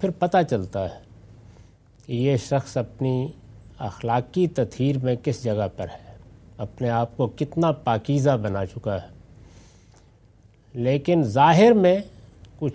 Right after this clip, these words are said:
چیزیں علامت بن جاتی ہیں، تو ان میں ظاہر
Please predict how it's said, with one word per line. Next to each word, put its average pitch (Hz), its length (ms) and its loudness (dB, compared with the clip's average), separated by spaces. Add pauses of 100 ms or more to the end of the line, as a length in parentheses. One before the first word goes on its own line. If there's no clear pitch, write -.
چیزیں 147 380 2
علامت 123 560 2
بن 156 180 4
جاتی 143 340 2
ہیں، 113 200 -2 (1300)
تو 147 160 -18
ان 170 140 4
میں 160 280 6
ظاہر 95 260 -4